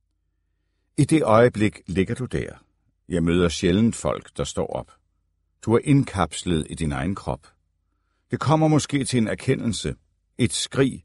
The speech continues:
kan dryppe ned gennem luften. Den eneste lyd, jeg derefter hører, er mit eget åndedræt og lyden af lugten af mine skridt. Spørgsmålet er, hvilken farve vil alting have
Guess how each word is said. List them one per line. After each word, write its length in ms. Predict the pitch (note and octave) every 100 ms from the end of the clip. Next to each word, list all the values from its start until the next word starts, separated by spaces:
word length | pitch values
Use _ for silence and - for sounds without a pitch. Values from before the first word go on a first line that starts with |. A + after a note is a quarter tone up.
| _ -
kan 140 | G2+
dryppe 320 | D#2+ F#2 E2
ned 160 | F2 -
gennem 220 | E2+ D#2+
luften. 500 | D2+ G2+ - F2 D#2 - _ _ _ _ _
Den 140 | C#3
eneste 500 | C#3 D3+ F3+ F3 -
lyd, 300 | G2+ B2+ D#2 -
jeg 140 | G2
derefter 380 | A2 G2 F2+ F2+
hører, 300 | E2 G#2+ C3
er 120 | F2+
mit 140 | F#2 D2+
eget 300 | D#2 G2+ -
åndedræt 560 | F2+ A#2 - D2+ C#2+ -
og 80 | G#2
lyden 380 | E2+ C3+ B2+ A2+
af 180 | E2+ D#2
lugten 580 | A2+ - - G2+ D2 - _ _ _
af 80 | F#2
mine 200 | E2+ D#2
skridt. 640 | D2 - - - - - _ _ _ _ _ _ _ _ _ _
Spørgsmålet 680 | - D#2+ D2+ - G#2+ E2+ D#2
er, 120 | B1 - _ _ _ _ _ _
hvilken 420 | G#2 C3 B2+ C#3
farve 560 | - F#2 D#2+ E2+ G2+ F2+ _
vil 140 | F#2+ -
alting 520 | A#2+ - - G#2 -
have 160 | F2+